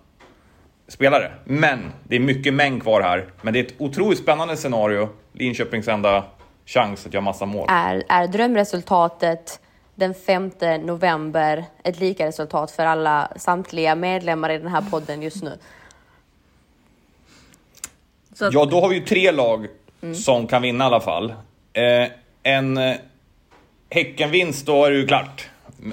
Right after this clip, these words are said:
Speaker 1: Och en Hammarbyvinst har vi två lag som kan vinna.
Speaker 2: Äh, för jag måste bara säga, du är bra på det här, Per,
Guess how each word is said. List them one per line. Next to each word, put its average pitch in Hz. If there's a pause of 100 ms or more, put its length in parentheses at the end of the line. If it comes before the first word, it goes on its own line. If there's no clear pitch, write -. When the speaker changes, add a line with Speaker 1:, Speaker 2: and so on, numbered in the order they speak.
Speaker 1:
Och 135
en 127
Hammarbyvinst 127
har 131
vi 120
två 139
lag 92
som 101
kan 92
vinna. 92 (360)
Speaker 2:
Äh, 247
för -
jag 240
måste 247
bara 220
säga, 202
du 202
är 214
bra 208
på 202
det 202
här, 185
Per, 170